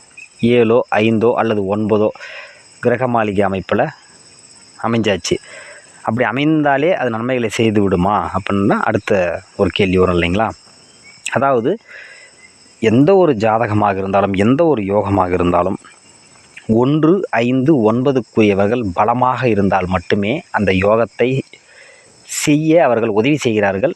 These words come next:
அல்லது அந்த எந்த யோகமே இல்லை என்று சொன்னால் கூட ஒன்று, ஐந்து, ஒன்பதுக்குரியவர்கள் பலத்தோடு இருந்தாலே அது ஒரு நன்மையான ஜாதகம்னு சொல்றோம் இல்லைங்களா? அந்த அடிப்படையில் இந்த கிரக மாளிகான்ற அந்த மாலை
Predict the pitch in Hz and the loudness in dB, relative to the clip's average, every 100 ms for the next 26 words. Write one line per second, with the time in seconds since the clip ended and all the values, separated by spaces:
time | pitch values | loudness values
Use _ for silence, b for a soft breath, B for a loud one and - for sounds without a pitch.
0 | _ 113 113 156 254 - 113 104 101 92 | _ 0 2 2 0 -2 0 0 0 -2
1 | 87 90 B B B 120 131 143 131 131 | -6 -8 B B B 0 2 2 2 2
2 | 139 147 165 156 117 131 127 110 - 104 | 2 0 2 0 0 0 2 -2 -2 -2
3 | 101 92 104 180 110 110 131 131 156 120 | 0 0 -2 0 0 0 0 0 2 2
4 | 117 120 110 107 113 110 - 104 101 98 | 0 0 0 2 0 -2 -2 0 0 -2
5 | 90 101 - 120 127 117 104 107 107 120 | 0 -2 0 -2 0 2 2 2 2 0
6 | - - - _ - 113 101 95 92 101 | -4 -18 -20 _ -4 0 2 2 0 0
7 | 107 110 110 92 98 92 95 92 95 87 | 0 0 -2 0 0 0 -6 -4 -4 -2
8 | 85 87 107 90 - - - 196 202 120 | -4 -4 -6 -6 -12 -10 -2 2 2 0
9 | 101 101 87 110 - _ - - _ _ | -2 -4 -2 -2 -6 _ -20 -20 _ _
10 | - _ _ _ B B B B 127 123 | -20 _ _ _ B B B B -2 0
11 | 107 90 82 - B B B B B B | 0 -2 -6 -10 B B B B B B
12 | - 120 135 151 135 120 107 113 113 104 | -6 -4 -2 -2 0 -2 0 0 0 -2
13 | 95 92 92 104 120 95 | -2 0 2 2 0 -4